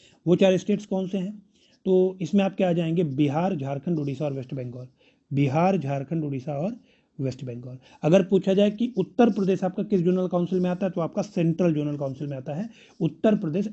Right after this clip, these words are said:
along with छत्तीसगढ़, उत्तराखंड and मध्य प्रदेश, ठीक है? तो इतना आपको एटलीस्ट पता होना चाहिए।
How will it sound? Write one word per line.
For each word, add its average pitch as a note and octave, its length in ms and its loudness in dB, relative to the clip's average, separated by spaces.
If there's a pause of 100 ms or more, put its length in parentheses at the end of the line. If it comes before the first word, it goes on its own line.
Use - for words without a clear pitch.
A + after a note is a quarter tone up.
along F#3+ 280 4
with G3 180 -2
छत्तीसगढ़, F3 420 -4 (100)
उत्तराखंड C#3+ 460 -8
and D4 240 0 (280)
मध्य A#2+ 220 -4
प्रदेश, B2 300 -12 (440)
ठीक G3 120 2
है? D4 60 2 (460)
तो - 60 -16 (100)
इतना F#3 220 -4
आपको E3 340 -2
एटलीस्ट D#3 380 -8
पता D3+ 160 -6
होना D3+ 160 -4
चाहिए। E3 280 -8